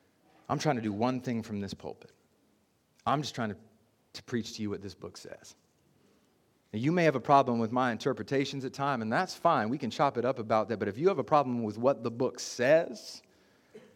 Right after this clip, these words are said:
that's between you and God. 'Cause I'll shoot you, you straight. I don't do what I do because you pay me to do it. I don't do what I do because there's nothing else I'm good at, believe it or not. I do what I do because I love this book and I love the God who gave it to us even more.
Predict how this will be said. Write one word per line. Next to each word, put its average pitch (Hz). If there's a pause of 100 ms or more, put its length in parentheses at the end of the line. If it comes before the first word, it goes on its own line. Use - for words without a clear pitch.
that's 165
between 117
you 113
and 101
God. 110 (960)
'Cause 123
I'll 160
shoot 147
you, 117 (100)
you 110
straight. 127
I 120
don't 135
do 131
what 120
I 113
do 113
because 107
you 107
pay 113
me 98
to 92
do 95
it. - (840)
I 131
don't 160
do 143
what 143
I 131
do 135
because 127
there's 117
nothing 127
else 113
I'm 107
good 120
at, 92
believe 98
it 90
or 92
not. 90 (2250)
I 147
do 165
what 143
I 127
do 127
because 117
I 117
love 120
this 117
book 117
and 110
I 104
love 107
the 107
God 104
who 107
gave 101
it 85
to 98
us 98
even 87
more. 85